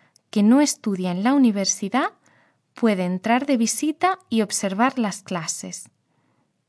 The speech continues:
Yo quiero ir a una clase de biología y a alguna de veterinaria, para conocer un poco mejor lo que se estudia en cada una.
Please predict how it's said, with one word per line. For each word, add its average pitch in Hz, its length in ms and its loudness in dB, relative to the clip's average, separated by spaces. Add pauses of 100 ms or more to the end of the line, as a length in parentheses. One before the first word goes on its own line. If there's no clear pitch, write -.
(520)
Yo 262 200 2
quiero 330 240 4
ir 247 160 4
a 208 60 0
una 202 180 2
clase 226 420 0
de 185 120 -6
biología 180 680 -4 (760)
y 214 80 0
a 190 80 2
alguna 254 580 2
de 220 160 -2
veterinaria, 175 840 -4 (600)
para 202 240 0
conocer 196 540 0
un 185 100 0
poco 208 280 -2
mejor 233 500 4 (680)
lo 214 200 0
que 196 80 -6
se - 160 -4
estudia 269 520 -2
en 302 120 4
cada 170 300 -2
una. 170 420 -4